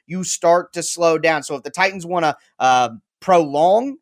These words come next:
Derrick Henry's career and make him as effective as possible for multiple more, more years, then I think they need to draft a running back in the late rounds or even an undrafted free agent. We've seen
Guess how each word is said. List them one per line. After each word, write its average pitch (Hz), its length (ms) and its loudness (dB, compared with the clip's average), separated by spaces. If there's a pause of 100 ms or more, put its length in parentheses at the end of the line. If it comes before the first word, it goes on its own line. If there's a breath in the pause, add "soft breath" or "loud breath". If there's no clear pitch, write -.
Derrick 226 280 4
Henry's 226 360 -2
career 226 400 -2
and 208 80 -6
make 190 180 -2
him 190 100 -4
as 170 140 -2
effective 170 460 -4
as 143 80 -10
possible 170 480 -4
for 156 180 -8
multiple 160 480 -2
more, 165 340 -4 (160)
more 165 300 -2
years, 180 400 -4 (260 soft breath)
then 160 80 -2
I 165 100 0
think 208 180 -4
they 214 80 0
need 202 120 -4
to 170 100 -4
draft 151 460 -2
a 175 40 -6
running 156 320 -2
back 151 200 0
in 143 120 -4
the 131 80 -6
late 147 340 0
rounds 156 420 0
or 165 120 -4
even 247 180 -2
an 220 120 0
undrafted 175 520 0
free 151 180 -4
agent. 151 300 -2
We've 143 100 -10
seen 165 280 -6